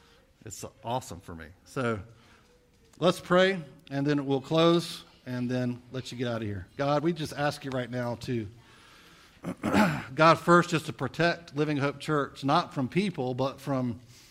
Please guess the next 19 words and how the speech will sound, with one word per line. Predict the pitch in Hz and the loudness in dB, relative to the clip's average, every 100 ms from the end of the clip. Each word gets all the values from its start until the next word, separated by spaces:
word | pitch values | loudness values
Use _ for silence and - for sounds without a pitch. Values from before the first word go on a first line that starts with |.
| _ _ _ - _ _ _ - | _ _ _ -20 _ _ _ -6
um, | 131 123 120 | -2 -2 0
the | 131 | 0
destruction | 123 113 - 185 175 160 135 123 | 0 -4 0 0 0 -2 -2 -2
of | 131 127 120 95 - - _ _ _ _ _ _ _ 117 | -4 -2 -2 -8 -18 -20 _ _ _ _ _ _ _ -6
the | 110 | -2
enemy. | 127 110 92 - _ _ _ _ _ _ _ - | 0 -2 -8 -16 _ _ _ _ _ _ _ -16
God, | - 120 117 113 | -6 -4 -2 -4
that | 120 123 | -6 -2
we | 135 | 0
would | 135 123 | 2 0
be | 117 123 | 0 0
people | 120 147 139 123 | 0 -2 -2 -2
who | 127 | -2
love | 117 143 135 | 4 4 4
the | 131 | -4
truth, | - 151 139 120 - - _ - - | -4 0 0 0 -8 -20 _ -20 -4
not | 131 156 151 | 0 0 2
just | 143 131 - - | 2 2 0 -4
in | 127 113 | -2 -2